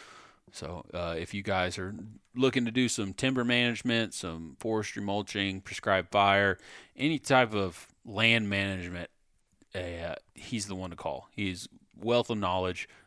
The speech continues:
Uh, he'll be able to help you out. Uh, his number is eight one six, seven five two, seven three nine zero, or you can email him at habitatworks L L C at gmail dot com.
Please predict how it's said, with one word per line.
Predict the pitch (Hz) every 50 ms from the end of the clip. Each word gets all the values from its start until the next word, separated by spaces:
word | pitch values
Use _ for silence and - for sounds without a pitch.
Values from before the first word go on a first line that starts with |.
| _ -
Uh, | - 95 92 90
he'll | 87 92 98
be | 95 104 98
able | 95 92 90
to | 90
help | 92 85 - -
you | 95 90
out. | 87 87 85 -
Uh, | - 101 98 90 85
his | 101 95 92
number | 101 95 92 90
is | 87 73
eight | 71 92 95 76
one | 95 92 -
six, | - - 113 104 - - -
seven | - - 107 95 95 -
five | - 98 92 90 -
two, | - - 95 90 87
seven | - - - 98 92 85
three | - - 87 87 85 82 78 - - - - - - _
nine | - 90 85 85 85 82
zero, | 82 87 87 85 82 80 80 80 80 78 - -
or | 104 98 101 98
you | 95 92 90
can | - 90 -
email | - 104 101 98 95 87 87 85
him | 90 92 90 87 85 -
at | 78 85 82 -
habitatworks | - - - 90 85 87 - - 92 80 - - - - _ - 113 104 95 87 - - - - _ -
L | 104 101 101
L | - 98 90 82
C | - - - - 175 151 120 104 101 - - - - - - _ -
at | - 101 90 90 92 - 98
gmail | - - 101 95 92 92 82 78 80
dot | 87 76 67 - -
com. | - - 78 67 53 - -